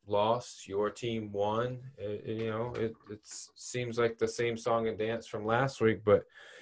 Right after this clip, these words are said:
you know, let's start with the A F C. You know, give me the breakdown of, of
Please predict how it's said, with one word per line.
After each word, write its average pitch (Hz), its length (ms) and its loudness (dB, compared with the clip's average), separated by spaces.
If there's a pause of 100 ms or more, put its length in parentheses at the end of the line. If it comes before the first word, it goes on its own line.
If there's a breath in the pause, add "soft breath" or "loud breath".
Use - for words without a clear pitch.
(180 loud breath)
you 117 60 6
know, 120 80 10
let's 131 200 12
start 139 280 10
with 123 140 6
the 113 180 8
A 120 200 12
F 113 80 10
C. 117 520 2
You 107 100 -2
know, 104 80 0
give 117 140 0
me 127 80 4
the 120 100 6
breakdown 110 560 8
of, 95 240 -2
of 98 280 2